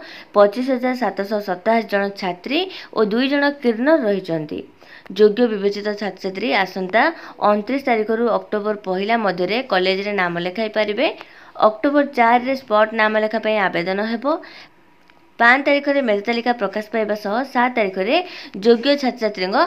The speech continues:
ନାମ ଲେଖା ହେବ। ଏଥର ବି କଟ୍ ଅଫ୍ ମାର୍କ ତାଲିକାରେ ରେଭେନ୍ସା କଲେଜ ସବୁଠୁ ଆଗରେ ରହିଛି। ସାଧାରଣ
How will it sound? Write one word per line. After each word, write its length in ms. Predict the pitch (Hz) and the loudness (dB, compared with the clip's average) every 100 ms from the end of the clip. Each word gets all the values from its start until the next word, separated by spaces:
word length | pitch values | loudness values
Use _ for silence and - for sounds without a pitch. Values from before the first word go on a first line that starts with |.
| - - 196 | 0 -4 2
ନାମ 140 | 185 185 | 2 2
ଲେଖା 220 | 180 196 285 359 - | -2 -2 -2 -2 -12
ହେବ। 120 | - - - - _ - | -14 -12 -12 -16 _ -6
ଏଥର 180 | 185 214 208 | -4 0 0
ବି 80 | 214 208 | -2 -2
କଟ୍ 180 | 185 196 | -2 -2
ଅଫ୍ 100 | 196 | 0
ମାର୍କ 180 | 202 196 196 | -2 -2 -4
ତାଲିକାରେ 360 | 190 185 190 226 | -2 0 0 0
ରେଭେନ୍ସା 380 | 202 196 202 214 214 | -2 -2 -4 -4 -4
କଲେଜ 200 | 214 208 | -4 -4
ସବୁଠୁ 260 | 196 185 196 170 | -6 -6 -4 -4
ଆଗରେ 240 | 170 196 202 | -4 -4 0
ରହିଛି। 340 | 202 202 269 339 - - - - _ | 2 2 0 -2 -4 -18 -20 -20 _
ସାଧାରଣ 380 | 233 214 254 285 | 2 4 2 0